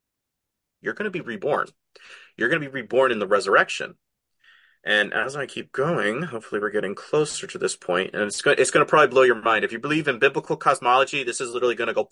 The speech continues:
<laughs> 'cause it did it for me when I was researching this. It was absolutely beautiful. Um, so the message, but the Jews were upset. They asked, "What credentials can you give to present to justify this?" Jesus answered,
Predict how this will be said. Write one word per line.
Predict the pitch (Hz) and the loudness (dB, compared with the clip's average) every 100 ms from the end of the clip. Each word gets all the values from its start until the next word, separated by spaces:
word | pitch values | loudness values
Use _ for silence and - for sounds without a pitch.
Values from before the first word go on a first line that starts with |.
| - | -8
<laughs> | - - _ _ _ - - | -12 -14 _ _ _ -8 2
'cause | 131 | 2
it | 127 | 4
did | 151 | 2
it | 156 | 2
for | 143 | 0
me | 135 131 | -2 -2
when | 127 117 | 0 -2
I | |
was | 110 | -2
researching | 120 120 123 117 107 98 90 | -6 -10 -6 -2 -2 -2 -4
this. | 73 - | -4 -2
It | |
was | 104 - | -2 4
absolutely | 135 127 - 123 107 | 6 6 2 -2 -2
beautiful. | 107 101 107 98 98 82 _ _ _ _ _ _ _ _ _ - | -6 -6 -4 -4 -6 -8 _ _ _ _ _ _ _ _ _ 0
Um, | 120 117 101 104 - _ _ _ _ _ _ _ _ _ _ _ _ | 4 4 2 -2 -14 _ _ _ _ _ _ _ _ _ _ _ _
so | - 123 | -4 0
the | 113 | 2
message, | 135 151 - 147 - - - _ | 4 4 4 0 0 -10 -12 _
but | 107 | -8
the | 123 | -6
Jews | - 147 | -2 0
were | 151 | 2
upset. | 135 - 139 135 - | 0 2 2 2 2
They | 110 107 | 0 2
asked, | 123 - - - | 4 2 0 -10
"What | 147 | -10
credentials | - 165 151 156 156 101 78 - - | -8 -4 -2 -2 -4 -4 -4 -8 -10
can | 113 | -10
you | 107 | -8
give | 107 110 98 - | 0 0 0 -6
to | - | -14
present | - 98 120 117 | -10 -2 -2 -2
to | - 107 | -6 -4
justify | 117 110 - - 101 | 0 0 -2 0 0
this?" | 85 92 | 0 -4
Jesus | - 113 110 | -8 -10 -8
answered, | 113 107 101 95 | -6 -4 -2 -2